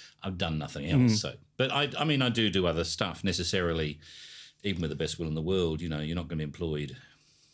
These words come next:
Speaker 1: um, you know, seven days a week.
Speaker 2: Mm.
Speaker 1: So, yeah, I have done other stuff around the, you know, teaching and writing and directing and all that sort of
Speaker 2: Mm.
Speaker 1: stuff.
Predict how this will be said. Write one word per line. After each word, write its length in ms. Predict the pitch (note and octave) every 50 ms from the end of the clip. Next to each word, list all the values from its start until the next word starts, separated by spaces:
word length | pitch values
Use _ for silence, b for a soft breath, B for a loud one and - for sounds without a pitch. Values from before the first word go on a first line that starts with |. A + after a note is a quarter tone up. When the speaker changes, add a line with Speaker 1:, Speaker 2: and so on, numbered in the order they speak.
| b b b b b _ _ -
Speaker 1:
um, 380 | E2 D#2+ D2+ D2+ D2+ D2 D2 C#2+ - _ _
you 80 | - D#2+
know, 200 | D2 D#2 E2+ E2 E2 F#2+ A#2 A2+ - - G#2 G#2 B2+ C3
seven 260 | - - - E2 D#2+
days 200 | D2+ D2+ D2 D2+
a 40 | E2
week. 320 | E2 F#2 F#2 E2+ E2 - - - -
Speaker 2:
Mm. 300 | D#3+ C3+ C3 A#2 A2+ A#2+ - -
Speaker 1:
So, 400 | - - F#2 E2+ D#2+ D2+ D2 D2 - - _ _ _
yeah, 180 | - G#2 D2 - D#2
I 60 | D#2+
have 140 | D#2 D2+ -
done 140 | - C#2+ C2+ C#2
other 160 | C2+ B1 B1+
stuff 340 | - - C#2+ C#2 - - -
around 260 | D2 C#2+ C#2 C#2 C2
the, 140 | C2+ C2+ - - _ _ _ _ -
you 60 | C#2+
know, 80 | B1 -
teaching 440 | D2+ - E2 D#2 - - - C2+ C2+
and 220 | C2 B1+ C2 C2 - -
writing 380 | E2+ D#2+ D2 C2+ - C#2 C2+ C#2
and 220 | C2 B1 B1+ B1 - - - _
directing 400 | - D#2 D#2 D#2 - - C#2 C2
and 100 | C2+ C#2
all 80 | C#2+ C#2+
that 180 | C#2 C2+ - -
sort 140 | - - C3+
of 60 | A#2
Speaker 2:
Mm. 40 | G#2
Speaker 1:
stuff. 160 | - - -